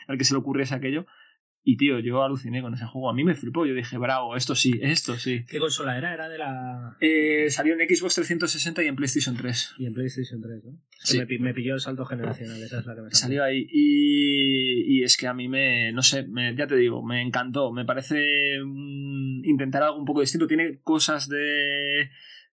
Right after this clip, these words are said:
Speaker 1: de los Metal Gear y
Speaker 2: Mm.
Speaker 1: luego tiene cosas de, de piradas totales. Y, bueno, a mí me, es que me gustó mucho, me hizo
Speaker 2: ¿Y
Speaker 1: mucha
Speaker 2: esta-,
Speaker 1: gracia.
Speaker 2: estaba Kojima metido en el ajo o no?
Speaker 1: Eh,
Speaker 2: ¿O delegó?
Speaker 1: del-, acabó delegando. O sea, creo que em-, empezó él metido ahí y luego me parece que, que tiene una participación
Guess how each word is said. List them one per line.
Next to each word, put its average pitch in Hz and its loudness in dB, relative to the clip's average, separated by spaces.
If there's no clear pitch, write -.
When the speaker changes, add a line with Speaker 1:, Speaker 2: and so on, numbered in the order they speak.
Speaker 1:
de 139 0
los 135 -2
Metal 147 0
Gear 160 2
y 127 -2
Speaker 2:
Mm. 117 2
Speaker 1:
luego 127 0
tiene 127 -4
cosas 123 0
de, 117 -8
de - -10
piradas 117 0
totales. 131 -4
Y, 123 -2
bueno, 135 0
a 123 0
mí 135 -2
me, 135 -2
es 131 -6
que 170 -4
me 151 -2
gustó 131 -6
mucho, 117 -6
me 117 -4
hizo 123 -4
Speaker 2:
¿Y 135 0
Speaker 1:
mucha 127 0
Speaker 2:
esta-, - -2
Speaker 1:
gracia. 123 -4
Speaker 2:
estaba 165 -2
Kojima 170 -2
metido 135 -6
en 156 -10
el 160 -6
ajo 165 -6
o 113 -10
no? 117 -8
Speaker 1:
Eh, 143 2
Speaker 2:
¿O 131 2
delegó? 127 -4
Speaker 1:
del-, 147 0
acabó 143 2
delegando. 139 4
O 131 -8
sea, 131 0
creo 147 -2
que 175 2
em-, 160 0
empezó 156 -2
él 160 2
metido 156 4
ahí 170 4
y 160 8
luego 156 8
me 156 0
parece 151 -2
que, 120 0
que 127 -2
tiene 139 -2
una 135 -2
participación 139 -6